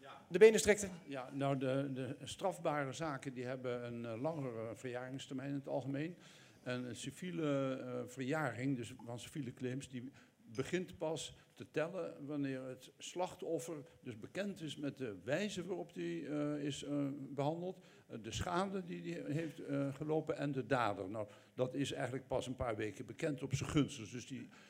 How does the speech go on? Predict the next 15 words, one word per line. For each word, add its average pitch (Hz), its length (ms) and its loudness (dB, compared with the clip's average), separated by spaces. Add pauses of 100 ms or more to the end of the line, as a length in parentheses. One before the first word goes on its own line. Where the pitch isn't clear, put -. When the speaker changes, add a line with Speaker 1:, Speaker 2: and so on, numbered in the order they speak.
(140)
Speaker 2:
de 117 100 -8
verjaring 160 680 -2 (160)
van 139 280 2
de 123 100 2
leden, 160 420 2
voor 160 160 -4
zover 143 220 -6
die 135 100 -4
beschadigd 147 560 -4
zijn, 143 240 2
en 127 180 -2 (680)
is, 131 200 -4
is 135 320 -6
dus, 117 220 -10
eh, 135 60 -8